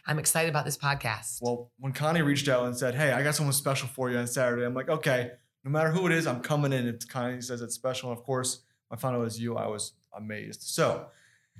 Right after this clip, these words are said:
Speaker 2: this podcast is gonna go over a lot of different things. But first, I wanna start out with your own story. You're very unique in the sense of you've been around the university for a long time. How did you originally get here?
Speaker 1: So I'm originally from Sterling Heights, Michigan,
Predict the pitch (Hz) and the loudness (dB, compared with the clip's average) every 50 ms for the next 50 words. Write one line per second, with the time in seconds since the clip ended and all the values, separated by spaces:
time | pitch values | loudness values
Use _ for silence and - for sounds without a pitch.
0 | - - 170 175 175 180 180 156 156 170 156 151 - - 139 131 127 120 123 123 | -4 0 0 0 2 4 4 4 4 4 2 2 2 0 -2 -2 -2 -2 -2 0
1 | 123 117 113 104 98 104 113 120 117 117 - - 113 107 - 98 98 98 - - | 0 0 -2 -2 -2 0 0 0 -2 -2 -6 -10 -12 -10 -10 -10 -10 -10 -14 -14
2 | - - 123 120 - 220 247 240 202 170 170 165 156 160 160 147 143 143 139 - | -10 -8 -8 -2 -2 0 0 2 2 2 2 2 2 2 2 2 2 0 -2 -4
3 | - 139 135 123 135 131 120 127 - - 151 127 113 113 127 160 202 233 208 170 | -6 -6 -2 -2 -2 0 0 -2 -2 0 0 0 0 0 0 -2 -2 -2 -4 -6
4 | - - - 127 117 110 139 151 180 180 156 135 123 131 143 147 143 143 127 123 | -10 -12 -14 -16 -4 0 2 2 4 4 2 2 2 0 0 0 0 -2 -2 0
5 | 117 - 135 123 120 120 - 117 113 113 117 - - _ _ _ _ _ - - | 0 -2 -2 -2 -2 -2 -2 -2 -2 -2 -6 -10 -16 _ _ _ _ _ -6 -6
6 | 185 175 - - - 120 104 139 139 139 151 151 143 131 123 127 127 127 127 123 | -6 -6 -6 -10 -14 -6 -2 0 2 2 2 2 2 0 0 -2 -2 -2 -2 -2
7 | 123 - 127 127 120 127 110 98 90 82 85 90 98 117 127 127 120 117 113 - | -4 -4 -4 -6 -6 -4 -4 -4 -4 -4 -6 -6 -6 -4 -2 -2 -2 -2 -4 -4
8 | 131 127 113 101 90 82 80 - - 139 180 190 170 220 214 165 165 160 147 143 | -4 -4 -4 -4 -4 -8 -10 -6 -2 -2 -2 -2 -2 -4 -2 -2 -2 -2 -2 -2
9 | 123 - 147 156 - - - - - - _ _ _ _ _ - - - - - | -4 -4 -4 -6 -8 -10 -12 -14 -16 -18 _ _ _ _ _ -20 -20 -20 -20 -20
10 | - _ - - - 190 175 165 160 170 165 156 156 170 170 202 202 190 180 156 | -10 _ 0 2 4 4 4 6 4 4 4 4 4 4 4 2 0 0 0 2
11 | 147 127 - - 135 135 131 135 139 135 127 123 120 - 117 120 - - - 78 | 2 2 2 2 0 0 0 0 0 0 0 0 -2 -2 2 2 2 2 2 0
12 | 78 - - | -6 -10 -12